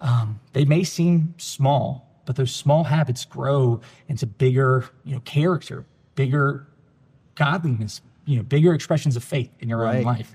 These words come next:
Speaker 2: Right. I mean, a marathon runner, he, he gets off the couch and, and he runs down the road and back.
Speaker 1: Mm-hmm.
Speaker 2: And a month or two, two months, three months, six months later,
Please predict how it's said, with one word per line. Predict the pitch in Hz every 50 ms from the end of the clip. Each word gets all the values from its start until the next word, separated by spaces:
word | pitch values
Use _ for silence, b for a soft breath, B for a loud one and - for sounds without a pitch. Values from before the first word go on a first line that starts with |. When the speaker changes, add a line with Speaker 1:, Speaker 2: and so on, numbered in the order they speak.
| -
Speaker 2:
Right. | - 120 131 143
I | 127 127
mean, | 123 131 127
a | 127
marathon | 127 123 123 131 135 143 135 - - 135 131 127
runner, | 127 135 156 160 135 113
he, | 113 120 120 117 113 110
he | 113 120 117 107
gets | 110 127 127 123
off | - 131 135 120 -
the | -
couch | 104 - 131 127 135 147 - -
and, | 143 127 120
and | 120 117 117
he | 117 113 107 107 107 B B B B B
runs | 107 117 127 135 131 120
down | 123 143 127 131 135 135
the | 127
road | 123 131 135 139 139 127
and | 127 123 120 107
back. | 123 127 139 139 127 110 - - - - _ _ - -
Speaker 1:
Mm-hmm. | - 113 120 117 -
Speaker 2:
And | 120 120 120 117 117 117 113 104 104 -
a | 110 113
month | 120 120 123 131 139 127 - -
or | 123 120
two, | 117 - - 139 135 135 131 131 131 123
two | 123 - 139 131
months, | 127 127 127 127 123 -
three | - 127 127 127
months, | 123 123 123 123 123
six | - - 131 120 -
months | - 127 123 120 123 117
later, | 123 127 139 131 120 120 113 -